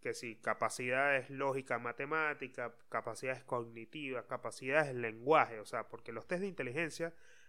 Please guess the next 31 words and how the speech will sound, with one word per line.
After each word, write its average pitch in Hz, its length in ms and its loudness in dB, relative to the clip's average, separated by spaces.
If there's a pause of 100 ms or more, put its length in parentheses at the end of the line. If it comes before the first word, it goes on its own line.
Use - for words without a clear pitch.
(100)
no, 151 300 -2
no, 170 400 2
o 120 60 -2
sea, 123 340 0 (400)
no 165 240 0
se 214 180 2
basan 151 480 4 (920)
en 147 80 -6
un 147 120 -4
tema 143 800 6
netamente 143 1300 0 (140)
logi-, 127 380 -2 (200)
lógico 127 480 -2
matemático, 120 800 0
sino 113 360 -12
que 120 140 -6
también 151 440 -6 (500)
es 180 380 2
la 170 280 4
conexión 151 800 -2
que 170 100 0
existe 185 600 -6
dentro 123 360 -6
de 113 100 -6
la 113 120 -6
lógica 180 480 -2
en 127 160 -6
muchas 175 560 -6
áreas 170 440 2
del 120 140 -10
cerebro. 117 460 -2